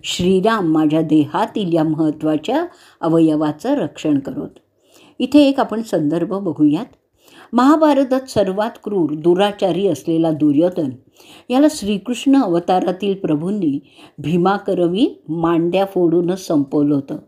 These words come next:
आपल्या लक्षात असेल ते. म्हणजेच या अवयवाची महती स्पष्ट होते. कुठेतरी या दोन संदर्भाची तुलना श्री बुधकौशिक ऋषींना सुचवायची तर नसेल ना, असा एक चिंतनशील विचार डोक्यात आला.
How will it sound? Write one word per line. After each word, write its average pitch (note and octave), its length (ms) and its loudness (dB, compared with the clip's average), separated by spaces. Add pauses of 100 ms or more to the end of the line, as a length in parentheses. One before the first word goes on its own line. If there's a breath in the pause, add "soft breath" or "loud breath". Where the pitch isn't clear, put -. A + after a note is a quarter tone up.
आपल्या E3+ 260 -2
लक्षात F3 400 -4
असेल A3 320 -2
ते. B3 240 -10 (500 loud breath)
म्हणजेच A#3 540 4
या C#4 160 4
अवयवाची G#3 680 2
महती F3+ 500 -4
स्पष्ट - 440 -12
होते. D3 400 -8 (520 soft breath)
कुठेतरी G4 540 2
या F4 100 4
दोन B3 460 2
संदर्भाची A#3 680 -2
तुलना F3+ 680 -2 (500 soft breath)
श्री D#4 180 4
बुधकौशिक C4+ 800 2
ऋषींना G#3+ 480 -4
सुचवायची G#3 680 -4
तर C4 140 0
नसेल A#3+ 440 -2
ना, A#3 140 -6 (400 soft breath)
असा A3+ 220 2
एक D4+ 140 2
चिंतनशील G#3+ 640 0
विचार G3+ 380 0 (580)
डोक्यात E3 400 -4
आला. D#3 220 -8